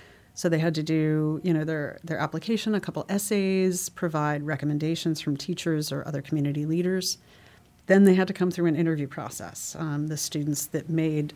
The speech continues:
the top, I forget what percentage, um, had to go through an interview process.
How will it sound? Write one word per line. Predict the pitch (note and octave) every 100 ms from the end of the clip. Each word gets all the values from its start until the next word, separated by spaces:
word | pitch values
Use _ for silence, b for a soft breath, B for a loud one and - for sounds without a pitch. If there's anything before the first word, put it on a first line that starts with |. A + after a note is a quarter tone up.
| -
the | E3+
top, | D#3+ - D3 - b b b b -
I | C#3+
forget | D3 E3+ D3+
what | E3 D#3
percentage, | - D#3+ D#3 D3 D3+ E3 - - b b b _ - -
um, | F3 D#3+ D#3+ -
had | - F#3
to | F#3
go | F3+
through | F3+ F3
an |
interview | - G3 F3+ C#3+
process. | - G2+ - - C3 - -